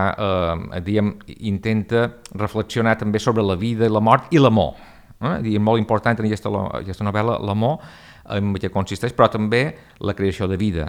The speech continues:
La, la, perquè, clar, d'aquí, aquí hi ha tota, tota la base filosòfica de, de Frankenstein, està amb aquesta possibilitat de l'home,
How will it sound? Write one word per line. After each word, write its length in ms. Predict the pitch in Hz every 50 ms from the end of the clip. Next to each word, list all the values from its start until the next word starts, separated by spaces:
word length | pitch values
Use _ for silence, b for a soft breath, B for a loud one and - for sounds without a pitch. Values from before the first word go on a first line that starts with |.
| - - -
La, 180 | 80 82 85 82 82 80
la, 260 | - - 85 82 80 82 80 80 80 80 b b b b b b - - - - - -
perquè, 200 | - - - 80
clar, 200 | - 98 98 - -
d'aquí, 320 | 87 87 82 - 90 87 85 85 - -
aquí 240 | - 85 - - 85
hi 80 | 85 87
ha 80 | 90
tota, 540 | 90 - 104 95 - - 92 90 90 87 85 82 78 76 - _ - - - -
tota 220 | - 82 78 -
la 80 | 82 80
base 360 | 80 85 - - - - 92
filosòfica 680 | - - 90 87 85 - 87 87 - 95 80 - 95 92
de, 140 | 87 87 87 85 82 B B B B B B B
de 80 | -
Frankenstein, 600 | - - 92 92 - 98 92 - - 117 131 -
està 180 | - - - 87
amb 120 | 85 85
aquesta 240 | 85 87 82 - 85 80
possibilitat 720 | - 90 - - 87 87 87 85 87 87 85 82 - -
de 160 | - 85 90
l'home, 400 | 87 90 87 92 92 92 98 135